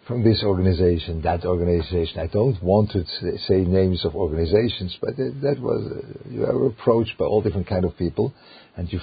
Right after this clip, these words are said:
feel under tremendous, um, obligation that you have to, you want to be the right person, want to do the right things, and those people, they are very,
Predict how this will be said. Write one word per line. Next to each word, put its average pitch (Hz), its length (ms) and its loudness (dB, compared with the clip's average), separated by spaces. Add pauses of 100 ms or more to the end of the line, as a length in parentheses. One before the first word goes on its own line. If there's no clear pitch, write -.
feel 123 240 4
under 98 220 0
tremendous, 95 640 2 (840)
um, 76 640 -2 (640)
obligation 92 1000 2 (600)
that - 240 -8
you 80 260 0
have 98 300 -2 (160)
to, 92 500 2 (720)
you 87 160 -8
want 85 360 2
to 95 60 -2
be 85 360 -2
the 87 120 4
right 82 360 -2
person, 82 380 -2
want 78 240 -4
to - 60 -4
do 85 140 -4
the 87 120 0
right 82 220 0 (140)
things, 82 300 -6 (240)
and 85 160 -10
those 98 240 2 (100)
people, 92 240 0
they 87 80 0
are 78 160 -2
very, 82 540 0